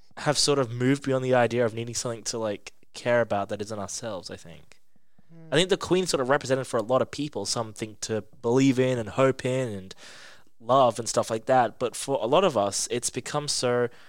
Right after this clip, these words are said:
Speaker 1: detached from our regular lives, especially now that we can see a lot of, we, with, like, you know,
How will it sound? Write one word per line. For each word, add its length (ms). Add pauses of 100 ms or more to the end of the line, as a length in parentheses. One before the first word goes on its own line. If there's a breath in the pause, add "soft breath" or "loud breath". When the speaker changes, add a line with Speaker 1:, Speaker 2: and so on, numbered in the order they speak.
(140 soft breath)
Speaker 1:
detached 540
from 180
our 120
regular 300
lives, 340
especially 280
now 120
that 80
we 60
can 140
see 420 (440 soft breath)
a 60
lot 160
of, 200
we, 200 (440)
with, 200
like, 140
you 60
know, 160